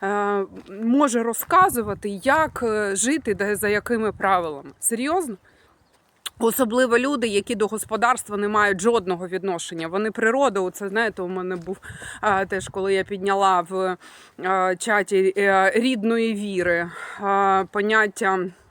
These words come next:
стрітення і, е, і математично, і, е, з точки зору природи їм довела, чому я вважаю, що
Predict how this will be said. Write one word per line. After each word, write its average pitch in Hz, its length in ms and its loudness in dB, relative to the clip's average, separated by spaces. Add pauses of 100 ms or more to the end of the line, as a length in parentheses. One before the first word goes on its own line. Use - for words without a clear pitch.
(580)
стрітення 220 800 2 (100)
і, 226 280 -2 (360)
е, 202 400 4
і 247 160 2
математично, 233 1040 -2 (140)
і, 220 300 -6
е, 190 580 2
з - 80 -8
точки 220 300 -6
зору 202 260 -2
природи 220 680 0
їм 185 360 -4
довела, 190 540 2
чому 202 320 -4
я 190 140 0
вважаю, 175 560 0
що 190 280 -6